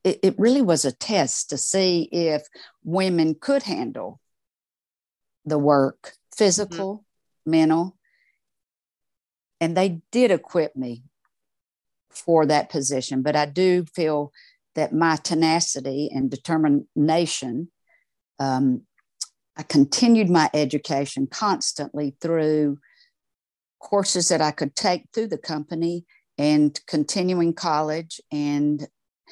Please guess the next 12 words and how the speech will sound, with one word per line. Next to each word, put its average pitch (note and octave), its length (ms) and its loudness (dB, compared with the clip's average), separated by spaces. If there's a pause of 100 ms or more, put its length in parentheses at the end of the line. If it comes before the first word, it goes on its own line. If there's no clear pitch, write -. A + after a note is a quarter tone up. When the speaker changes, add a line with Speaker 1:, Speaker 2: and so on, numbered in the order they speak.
(280)
Speaker 1:
actually, E3 440 0
I D3 120 2
got D3+ 280 0 (840)
a C#3+ 60 -4
lot E3 240 2
of C#3+ 80 0
license. C#3+ 1000 -6 (1400)
Uh, C3 340 -4
I C#3+ 100 2
was D3 200 2
licensed D3+ 560 0
in C#3+ 300 2